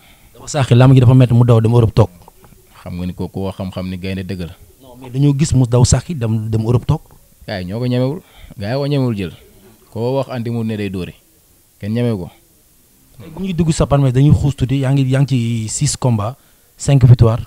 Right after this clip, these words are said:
Speaker 1: ak benn défaite, di jëm ci septième combat. Avant tout, dañuy ñëw tuuti ci sa combat yi nga xam moom nga jot a laal. Sa dernier combat mi ngi top cinq ba léegi, nga daanoon ci mbër mi ñu naan Double Less deux, ah, boobu ba léegi mi ngi top cinq.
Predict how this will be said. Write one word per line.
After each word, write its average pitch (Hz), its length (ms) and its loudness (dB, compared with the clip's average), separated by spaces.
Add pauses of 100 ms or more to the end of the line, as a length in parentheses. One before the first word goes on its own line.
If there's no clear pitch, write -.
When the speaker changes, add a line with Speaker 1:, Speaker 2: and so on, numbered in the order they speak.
Speaker 1:
ak 110 100 -10
benn 113 220 0
défaite, 107 260 2 (540)
di 117 140 -2
jëm 135 160 4
ci - 60 -6
septième - 360 2
combat. 107 360 0 (1000)
Avant 147 200 6
tout, 127 460 2
dañuy 135 600 2 (380)
ñëw 131 300 2
tuuti 139 280 -2
ci 117 120 -8
sa 135 140 -2 (260)
combat 123 320 -2
yi 110 60 -6
nga 113 80 -6
xam 117 120 -4
moom 117 160 -2
nga 110 120 -4
jot 110 120 -6
a 107 60 -6
laal. 98 180 -10 (440)
Sa - 100 0
dernier 151 280 6
combat 127 380 0 (380)
mi 139 100 6
ngi 135 80 6
top - 180 6
cinq 123 240 2
ba 110 100 4
léegi, 104 260 0 (1040)
nga 120 80 -2
daanoon 127 320 6
ci 127 240 -8 (180)
mbër 127 200 6
mi 123 140 8
ñu 123 60 6
naan 117 180 6
Double 120 240 6
Less 110 140 -2
deux, 107 140 2
ah, 131 140 -2 (800)
boobu 120 280 2
ba 131 60 2
léegi 123 200 2
mi 117 120 2
ngi 113 80 -2
top - 180 -4
cinq. 101 240 -6